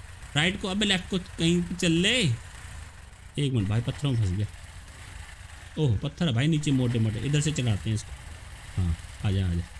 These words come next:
शाबाश, शाबाश। भाई रुकने का नहीं है, रुकने का नहीं है, चलने का, चलने का। ये आज auto खोलने वाला एक watch point, बड़ी मुश्किलों के बाद। <laughs> ये आ गया, आ गया, ऊपर आ गया,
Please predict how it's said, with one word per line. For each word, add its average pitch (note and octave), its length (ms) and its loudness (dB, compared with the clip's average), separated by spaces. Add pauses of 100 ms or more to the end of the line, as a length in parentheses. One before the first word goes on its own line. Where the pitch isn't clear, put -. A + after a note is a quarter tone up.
(320)
शाबाश, G#2 360 -2
शाबाश। F#2+ 400 -2 (760)
भाई F3+ 220 6
रुकने F#3 320 4
का E3 100 4
नहीं D3 160 4
है, F3 60 4
रुकने D#3 300 4
का C#3 100 2
नहीं C3+ 160 4
है, A#2+ 120 2 (140)
चलने B2+ 320 2
का, A#2 100 2
चलने A#2+ 360 2
का। G2+ 120 0 (760)
ये E3+ 320 4 (180)
आज E3+ 180 4 (140)
auto F3 260 2
खोलने F#3 240 4
वाला F#3 180 6
एक F#3 80 2
watch F3+ 260 4
point, G3 280 4 (280)
बड़ी D#3+ 120 4
मुश्किलों F3 360 4
के F3+ 80 4
बाद। F3+ 300 4
<laughs> - 1400 -2
ये E3+ 200 6 (500)
आ D3+ 120 4
गया, F#3 240 4
आ F3+ 40 4
गया, F#3+ 160 4
ऊपर F#3+ 260 2
आ F3+ 120 6
गया, F#3+ 180 4